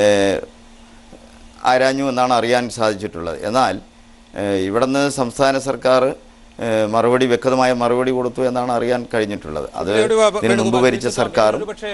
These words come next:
Speaker 2: ഏഹ്, ഇപ്പോൾ ഭരണപക്ഷത്ത് നിൽക്കുന്ന കെ കൃഷ്ണൻകുട്ടിക്ക് എന്തെങ്കിലും മറുപടി ഉണ്ടാകണം. ശ്രീ കെ കൃ-, കൃഷ്ണൻകുട്ടി, കൊക്കക്കോളയ്ക്കെതിരെ സമരരംഗത്ത് ഉണ്ടായിരുന്നവരാണ് സമ-, ഏഹ്, ജന-, പണ്ട് ജനതാദളായിരുന്നപ്പോൾ താങ്കൾ. ഇപ്പോഴും കൊക്കക്കോളയ്ക്കെതിരായ നിലപാട് തുടരുകയും ചെയ്യുന്നു.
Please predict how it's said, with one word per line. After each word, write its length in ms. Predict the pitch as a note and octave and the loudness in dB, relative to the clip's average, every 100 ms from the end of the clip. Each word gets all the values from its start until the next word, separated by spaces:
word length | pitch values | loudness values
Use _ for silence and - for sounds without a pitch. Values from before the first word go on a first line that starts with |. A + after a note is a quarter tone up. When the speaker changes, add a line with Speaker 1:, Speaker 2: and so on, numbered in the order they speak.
| F#3+ G3+ | -6 -8
Speaker 2:
ഏഹ്, 260 | D#3+ D#3+ E3 | -8 -12 -12
ഇപ്പോൾ 260 | C#3+ G#3 G#3 F3 | -4 0 0 0
ഭരണപക്ഷത്ത് 600 | F3 F3 F#3+ F3+ F#3+ F#3 E3+ | 0 0 -2 -2 -4 -4 -4
നിൽക്കുന്ന 320 | D#3+ E3+ D#3 D#3+ - | -4 -2 -2 -2 0
കെ 100 | E3 E3+ | 0 0
കൃഷ്ണൻകുട്ടിക്ക് 640 | F3+ F#3 E3+ D#3 D#3 D#3 C#3+ - C#3+ | -4 -6 -6 -4 0 0 -2 -6 -2
എന്തെങ്കിലും 320 | D#3 D3+ D#3 | 0 0 0
മറുപടി 300 | D3 D#3+ F3 D#3+ | 2 2 2 2
ഉണ്ടാകണം. 380 | C#3 C#3 C#3 C3 - - - - | 2 2 0 -6 -12 -20 -20 -2
ശ്രീ 120 | A3+ A3 | 2 4
കെ 80 | G#3+ | 2
കൃ-, 160 | G#3+ A3+ - | 0 -8 -6
കൃഷ്ണൻകുട്ടി, 480 | F#3+ A3 G3+ F#3+ G3+ F#3 | -4 -2 -2 0 -2 0
കൊക്കക്കോളയ്ക്കെതിരെ 720 | F3+ A#3 G#3+ A3+ A3 G#3 G#3 G#3 F#3+ | 0 2 4 4 4 2 2 2 0
സമരരംഗത്ത് 600 | F3 F#3+ G3 F#3+ F#3 G3 F#3 E3+ | 0 0 0 -2 0 2 2 0
ഉണ്ടായിരുന്നവരാണ് 760 | F3 G3+ G#3 G3 F#3 F3 E3+ E3+ - | 2 2 2 0 0 0 -2 -4 -6
സമ-, 260 | D#3+ E3+ D3 D#3 | -6 -6 -8 -14
ഏഹ്, 120 | D#3 D3 | -16 -16
ജന-, 180 | E3 - _ _ _ _ | -16 -16 _ _ _ _
പണ്ട് 180 | F#3 F3+ F#3 | -4 -2 -4
ജനതാദളായിരുന്നപ്പോൾ 800 | F3+ G3 F#3+ F3+ F3 E3+ E3+ E3 | -2 -2 0 -2 -2 -6 -8 -6
താങ്കൾ. 220 | D#3+ E3 F3+ - F3 | -6 -4 -6 -8 -4
ഇപ്പോഴും 360 | A3+ A3 A3 G3+ | 2 4 2 -2
കൊക്കക്കോളയ്ക്കെതിരായ 720 | F#3 F#3 F3+ F#3+ F3+ F3 E3+ E3+ | -4 -4 -4 -4 -4 -2 -2 -2
നിലപാട് 340 | D#3+ E3 E3+ E3+ E3+ | -4 -2 0 -2 -4
തുടരുകയും 420 | D3+ F3+ F3 E3+ D#3+ | -4 -2 -2 -4 -6
ചെയ്യുന്നു. 240 | D3+ D#3 | -8 -8